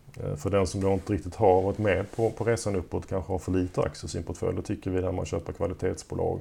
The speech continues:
eh, är en bra strategi. Och att gärna göra det i omgångar, eftersom det är väldigt svårt att få till tajmingen. Det är inte säkert att det kommer några större kulor, ibland kan det komma då, men, men det är inte säkert att man får det här riktiga stora köptillfället som många går och väntar på.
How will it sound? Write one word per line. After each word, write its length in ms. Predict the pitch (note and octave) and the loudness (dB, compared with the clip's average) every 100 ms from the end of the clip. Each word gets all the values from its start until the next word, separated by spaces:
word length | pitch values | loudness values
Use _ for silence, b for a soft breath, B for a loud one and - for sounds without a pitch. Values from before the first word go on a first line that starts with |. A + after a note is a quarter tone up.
| F2+ | -8
eh, 120 | F2 F2 | -8 -4
är 260 | E2 F2+ | -4 -4
en 60 | F2 | -2
bra 160 | F2 | -4
strategi. 520 | - F#2 F#2 F2+ F#2 F#2 B B B B - | -4 -6 -6 -6 -4 -6 B B B B -2
Och 100 | F#2+ | 2
att 80 | |
gärna 220 | F#2+ F#2+ F2 | 4 6 6
göra 160 | F#2 | 4
det 60 | F#2 | 4
i 20 | |
omgångar, 600 | F2 G2+ F2+ F2+ F#2 F2+ - | 2 4 2 0 -2 -4 -8
eftersom 340 | - - - F#2 | -10 -8 -4 0
det 60 | |
är 40 | F2+ | 4
väldigt 280 | F#2 F2+ | 4 2
svårt 260 | - F2+ F2+ | 0 -2 -2
att 80 | - | -8
få 120 | - | -6
till 200 | - F2 | -6 -4
tajmingen. 480 | F#2 F#2 F2+ F#2 F#2 | -4 -4 -4 -6 -4
Det 60 | G2 | -4
är 20 | |
inte 140 | G2 G#2 | -2 4
säkert 240 | A#2 G2 | 4 4
att 80 | F#2+ | -2
det 60 | |
kommer 200 | F#2+ G#2+ | 2 2
några 160 | F2 F#2+ | 2 -2
större 360 | - G#2 F2+ F2 | 2 4 4 0
kulor, 400 | F#2+ F2+ F2+ F#2+ | -2 -2 -2 0
ibland 220 | G2+ G2 | -2 -2
kan 100 | G2 | -4
det 60 | |
komma 240 | - F#2+ F2+ | -2 0 0
då, 200 | F#2+ F2+ | 0 0
men, 120 | F#2 | -2
men 140 | E2+ F2+ | -4 -4
det 40 | |
är 20 | |
inte 120 | F2+ - | -4 -2
säkert 140 | F2 | -4
att 60 | - | -4
man 100 | E2 | -4
får 140 | F2+ | -2
det 80 | F2 | 0
här 60 | |
riktiga 340 | F2 F2+ - E2 | -2 -4 -8 -8
stora 300 | - F#2 E2+ | -4 -4 -2
köptillfället 640 | - F#2 F#2 - G#2+ F#2+ | -2 -4 -6 -6 -6 -6
som 120 | G2 | -6
många 140 | F2+ F2+ | -4 -2
går 120 | F2+ | -2
och 80 | F2+ | -2
väntar 240 | F#2 - | -4 -8
på. 260 | - - | -6 -6